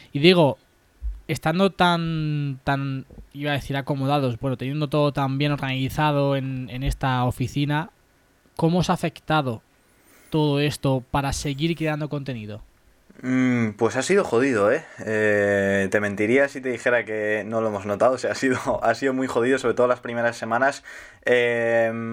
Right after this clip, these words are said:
Speaker 2: estructurándolo un poquito, yo creo que ha habido dos etapas. Eh, una primera en la que, eh, nos intentamos fijar en lo que hacíamos antes, en pura información, porque veníamos de una semana donde el Atlético de Madrid le había ganado al Liverpool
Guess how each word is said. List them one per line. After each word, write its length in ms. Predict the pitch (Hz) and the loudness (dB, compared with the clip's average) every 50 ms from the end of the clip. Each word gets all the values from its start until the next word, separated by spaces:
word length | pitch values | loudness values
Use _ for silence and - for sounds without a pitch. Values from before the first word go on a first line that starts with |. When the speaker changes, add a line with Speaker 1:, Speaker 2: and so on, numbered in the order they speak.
| 117 113 104 | -8 -6 -6
Speaker 2:
estructurándolo 640 | - - - - 123 - - 131 135 143 160 175 175 | -6 -6 -4 -4 -4 0 2 4 4 4 2 0 -2
un 60 | 170 | -2
poquito, 300 | 165 156 - 160 160 160 | -2 -4 -4 -4 -2 0
yo 100 | 151 143 | 0 2
creo 140 | 143 147 143 | 2 2 2
que 60 | 139 | 2
ha 40 | 135 | 2
habido 180 | 139 135 139 135 | 2 2 2 2
dos 200 | 135 131 - - | 0 0 0 0
etapas. 520 | 131 127 151 143 - 139 143 143 - - - | 0 2 2 2 2 0 -2 -2 -2 -8 -10
Eh, 280 | - 110 107 104 104 104 | -6 -6 -4 -4 -4 -6
una 280 | 110 120 127 131 127 127 | -4 -2 -2 -2 -2 -2
primera 380 | 127 123 123 127 127 123 127 | -4 -4 -2 0 2 2 2
en 60 | 123 117 | 2 2
la 140 | 113 107 | -2 -2
que, 360 | - - 110 110 107 107 104 - - - - - - _ - | -2 -2 0 0 0 0 -2 -4 -10 -20 -20 -20 -20 _ -2
eh, 840 | - 107 104 104 104 104 101 101 101 101 101 101 101 101 98 101 101 | 0 2 2 4 2 2 2 2 2 2 2 2 2 2 2 0 0
nos 680 | 101 101 101 101 104 104 104 104 104 104 104 - - - | -2 -2 -2 0 0 2 2 4 4 4 2 0 -2 -4
intentamos 840 | 113 110 104 101 98 110 104 104 101 101 127 135 139 143 139 135 - | -4 -4 -4 -2 0 0 0 0 0 0 2 2 2 0 -6 -8 -8
fijar 300 | - 139 131 - 143 135 | -8 -8 -6 -4 -4 -4
en 100 | 135 131 | -4 -4
lo 100 | 131 127 | -6 -4
que 80 | - | -4
hacíamos 460 | 127 120 - 135 127 127 127 123 - 147 | -4 -4 -2 0 0 0 0 -2 -2 -2
antes, 380 | 139 143 131 135 131 131 - - | -2 -2 -2 -4 -4 -4 -4 -4
en 340 | 110 104 101 101 101 98 98 - - - - _ | -4 -4 -4 -4 -6 -8 -10 -14 -20 -20 -8 _
pura 220 | - 127 139 139 | 2 4 4 4
información, 480 | 135 127 139 123 123 123 117 139 135 131 | 4 0 -2 -2 -2 -2 -2 -2 -2 -2
porque 200 | 117 110 - 107 | -2 -2 -2 -2
veníamos 360 | 101 101 104 113 117 117 113 | -2 0 0 0 0 0 0
de 80 | 113 113 | 0 0
una 180 | 110 113 113 110 | 2 2 0 0
semana 360 | - 120 110 113 113 113 110 | -2 -4 -2 -2 0 0 0
donde 200 | 110 110 110 110 | -2 -2 0 2
el 60 | 107 | 2
Atlético 360 | 107 104 110 113 107 113 113 | 2 2 0 -2 -4 -2 0
de 120 | 110 110 107 | 0 0 0
Madrid 300 | 107 107 107 107 110 107 | 2 0 0 0 0 0
le 80 | 104 | 2
había 200 | 101 104 107 107 | 2 2 2 2
ganado 240 | 104 107 107 107 110 | 2 2 2 2 2
al 100 | 107 104 | 2 2
Liverpool 460 | 110 120 120 110 104 - 117 110 107 | 2 0 0 0 -2 -2 -4 -4 -2